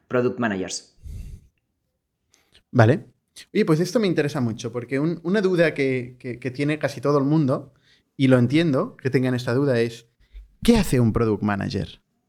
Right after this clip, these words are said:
Speaker 2: Sobre todo desde que se publicaron los vídeos estos de unas, unas chicas en una piscina, eh, que explicaban su día a día en la piscina, trabajando en remoto. No sé si viste estos vídeos, ¿eh?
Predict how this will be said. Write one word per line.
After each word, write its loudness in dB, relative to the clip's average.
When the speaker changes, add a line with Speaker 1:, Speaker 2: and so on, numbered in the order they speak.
Speaker 2:
Sobre 4
todo 2
desde 2
que -2
se -2
publicaron 2
los 0
vídeos 2
estos -2
de 2
unas, -2
unas 0
chicas 0
en 2
una 0
piscina, 0
eh, 4
que 0
explicaban 0
su 0
día 4
a 4
día 2
en 2
la 0
piscina, 0
trabajando 2
en -2
remoto. 0
No 2
sé 2
si 4
viste 0
estos 0
vídeos, 0
¿eh? 0